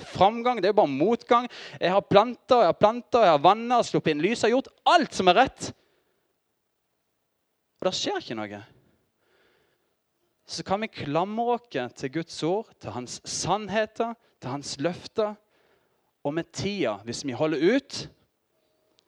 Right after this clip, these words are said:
så skal vi se vekst. Og så vil jeg også si at, ja, ok, av og til så vil vi bli skuffet. Vi ser kanskje ikke det her og nå i dette livet, men vet du hva? Vi har et håp om et bedre liv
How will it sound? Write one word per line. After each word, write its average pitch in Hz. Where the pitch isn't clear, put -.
så 123
skal 127
vi 123
se 127
vekst. -
Og 139
så 185
vil 202
jeg 208
også 208
si 202
at, 175
ja, 185
ok, -
av 226
og -
til 208
så 170
vil 208
vi 151
bli 117
skuffet. 120
Vi 147
ser 220
kanskje 127
ikke 139
det 127
her 127
og 110
nå 113
i 117
dette 110
livet, 120
men 117
vet 180
du -
hva? 175
Vi 110
har 139
et 92
håp 131
om 107
et -
bedre 123
liv 104